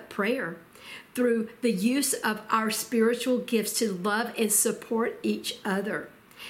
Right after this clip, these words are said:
through the power of the Holy Spirit. And we are to share with all of our means, uh,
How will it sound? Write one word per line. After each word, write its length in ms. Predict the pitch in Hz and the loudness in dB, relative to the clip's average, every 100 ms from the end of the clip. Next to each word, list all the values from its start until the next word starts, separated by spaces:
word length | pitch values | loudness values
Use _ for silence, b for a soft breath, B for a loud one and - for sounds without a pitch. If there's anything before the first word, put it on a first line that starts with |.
| B | B
through 140 | 233 214 | 2 2
the 120 | 208 | 0
power 520 | - - 196 185 180 | 0 0 2 2 -2
of 240 | - 208 | -2 -2
the 100 | 208 | -2
Holy 340 | 190 214 190 175 | -2 -2 -2 -2
Spirit. 600 | - - 202 180 175 - B B B | -4 -4 -2 -2 -6 -12 B B B
And 200 | - 233 | 0 2
we 180 | 208 254 | 2 2
are 180 | 240 233 | 2 0
to 140 | 233 | 2
share 500 | 226 - 240 214 220 | 0 2 2 2 2
with 220 | 214 214 202 | 2 2 0
all 420 | - 196 180 196 | 0 -2 -2 -4
of 100 | 247 | -2
our 180 | 233 254 | 0 2
means, 600 | 214 185 165 170 - B B B | 2 2 0 -2 -6 B B B
uh, 180 | - 202 | -4 -2